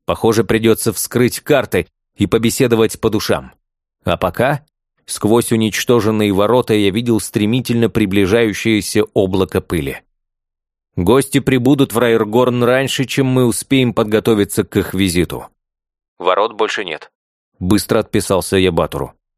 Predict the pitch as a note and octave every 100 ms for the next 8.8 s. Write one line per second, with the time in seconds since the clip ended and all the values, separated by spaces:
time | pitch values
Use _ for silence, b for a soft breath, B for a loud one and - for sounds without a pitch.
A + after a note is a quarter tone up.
0 | _ _ G2+ A2 B2 A2+ G#2+ A2 A2 -
1 | G#2+ G2+ - G#2+ G#2 G2+ F#2 G2 F#2+ F#2
2 | - C2 - _ _ _ _ _ - G2+
3 | A#2 D#3+ D#3+ D3+ D#3+ D3+ C#3+ - D3 C#3
4 | B2+ - B2+ A2+ A#2+ - D#3+ D3 C3+ F#2
5 | _ _ _ G2 G#2+ F#2+ C3 B2+ A2 B2
6 | G#2 - D3 C#3 B2 A#2+ G#2+ A2 G#2+ G#2
7 | C#3+ C#3 B2+ B2+ A2+ - G#2+ G2+ F#2+ G#2
8 | G#2 G2 F#2 F2+ E2+ D#2 C2+